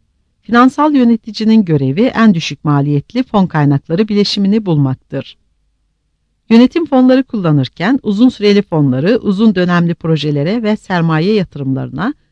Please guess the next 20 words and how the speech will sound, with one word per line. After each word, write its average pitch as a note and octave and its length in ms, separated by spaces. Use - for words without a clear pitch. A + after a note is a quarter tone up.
kısa C4+ 300
dönemli A#3 380
fonları C#3 500
da A#3 180
kısa A#3 280
dönemli D3 340
harcamalara D3+ 680
tahsis - 480
etmelidir. C3 760
Burada D4 360
dikkat - 320
edilecek C#3+ 500
en G#3+ 140
önemli C#3+ 380
unsur A3 540
varlıkların G3 600
paradan G#3 440
paraya G#3+ 380
dönüş F#3+ 300
sürecidir. C3 760